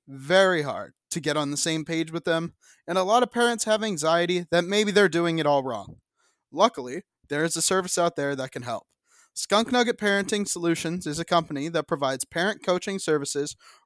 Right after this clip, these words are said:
resource referrals, and psychological profiling, along with twenty-four seven phone and text access in an all-virtual program. Plus, the first consultation is free. In order to get this amazing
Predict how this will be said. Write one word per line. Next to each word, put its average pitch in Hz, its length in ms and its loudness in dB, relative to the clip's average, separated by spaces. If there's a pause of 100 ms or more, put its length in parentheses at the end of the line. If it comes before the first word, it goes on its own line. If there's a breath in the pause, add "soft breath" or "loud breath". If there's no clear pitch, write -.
resource 180 460 0
referrals, 139 560 -4 (260 soft breath)
and 135 100 -4
psychological 165 680 0
profiling, 120 580 -4 (320 soft breath)
along 143 320 0
with 139 100 -8
twenty-four 180 520 -2
seven 147 340 -2
phone 156 320 -2
and 151 100 -4
text - 320 -4
access 123 480 -6 (280 loud breath)
in 139 100 -6
an 120 80 -4
all-virtual 151 560 -2
program. 113 560 -8 (240)
Plus, 233 380 4 (160)
the 190 40 -4
first 147 340 -2
consultation 143 680 -6
is 120 140 -8
free. - 280 -14 (400 soft breath)
In 156 100 -6
order 214 240 6
to 202 60 0
get 196 220 0
this 185 160 2
amazing 165 500 -4